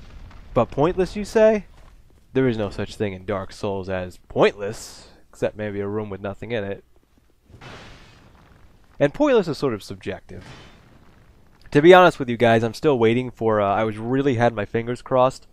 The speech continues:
for the D L C. I was hoping to see Patches in the D L C, and I was hoping to see, uh, no joke, uh,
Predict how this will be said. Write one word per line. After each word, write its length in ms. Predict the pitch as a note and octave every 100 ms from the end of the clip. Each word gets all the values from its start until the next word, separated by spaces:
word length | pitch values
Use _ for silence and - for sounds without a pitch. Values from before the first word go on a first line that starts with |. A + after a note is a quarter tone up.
| - - - -
for 80 | A#2
the 100 | G#2
D 180 | G#2+ G#2+
L 140 | G#2+
C. 400 | - - A2+ A#2+ - - - - -
I 100 | A#2+
was 140 | A#2
hoping 260 | C#3 C#3 B2+
to 60 |
see 160 | A2+ G#2+
Patches 460 | - A2+ A#2+ C#3+ C#3+
in 80 |
the 80 | D3+
D 160 | D3 D3+
L 120 | D#3
C, 380 | - E3+ E3+ F3 - _ _ -
and 140 | A2+
I 60 | A2+
was 140 | A2+
hoping 260 | C3 B2+ B2
to 60 | A2
see, 380 | - A#2 A2+
uh, 340 | G#2+ G2+ G#2 G2+
no 220 | A#2 F3
joke, 420 | C#3 C#3 D#3+ - -
uh, 460 | - B2+ A#2+ A#2 A2